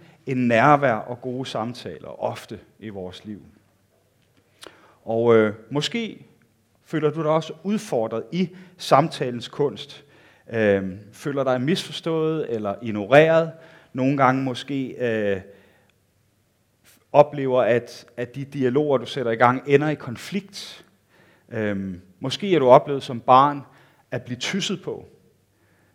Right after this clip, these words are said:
Det har jeg oplevet nogle gange. Øh, og måske går du igennem, og det har der nok været god grund til, skulle jeg så hilse at sige. Men måske bærer du på den her fornemmelse af, "Jeg har nok, der er nok ikke noget relevant, jeg har nok ikke rigtig noget at bringe på bane."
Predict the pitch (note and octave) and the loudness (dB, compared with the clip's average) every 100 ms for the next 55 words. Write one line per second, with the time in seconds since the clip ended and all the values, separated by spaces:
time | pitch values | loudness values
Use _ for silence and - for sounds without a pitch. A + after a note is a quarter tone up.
0 | _ _ - C#3+ A2 G#2 G#2+ G#2 G#2+ G#2 | _ _ -2 4 6 4 0 -8 -8 -10
1 | G2+ F#2 G#2 _ _ - - - _ - | -10 -12 -16 _ _ -20 -20 -20 _ -6
2 | A2 G#2+ G#2 - - _ _ - C#3 D3 | -4 -2 -6 -12 -20 _ _ -4 -2 0
3 | - F#3 D#3+ E3+ D3 C#3+ D#3 D#3+ D#3+ - | -2 4 10 10 10 8 8 8 0 -6
4 | A#2+ C3 B2 A#2 A#2 A2+ C3 C3+ G#2 G#2 | 2 4 6 4 0 -4 -6 -8 -10 -12
5 | - F#2 G2 - - G2 G2 A2+ - G#2 | -12 -14 -16 -18 -14 -12 -10 -12 -12 -12
6 | A2 G2+ - D#3 - C#3+ D#3 - A#3 A3 | -12 -12 -16 -10 -2 0 0 0 -4 0
7 | F#3 F3+ F3+ F3 F3+ E3+ E3 E3 D#3+ D#3+ | 8 10 10 6 0 0 0 -2 -2 2
8 | D#3 D#3+ D3+ D3+ D3 D3 - - - _ | 2 2 -4 -4 -2 -4 -8 -20 -20 _
9 | - A#2 D3 D#3 - - - C#3+ D3 C3+ | -10 -8 -4 -6 -6 -10 -10 -6 -6 -6
10 | - - F#3 F#3+ E3 C#3 D3 D3 B2+ A#2+ | -10 -8 -6 -4 -2 0 0 -2 -6 -6
11 | B2+ B2 C#3 D3+ D#3 - - D#3 D#3 - | -6 -8 -10 -10 -10 -14 -12 -12 -12 -12
12 | G#2 A#2 A2+ - - A#2 A2+ A2+ A2+ A#2+ | -8 -8 -10 -16 -16 -12 -6 -4 -4 -8
13 | G2+ F#2 G2 G#2+ | -10 -10 -10 -14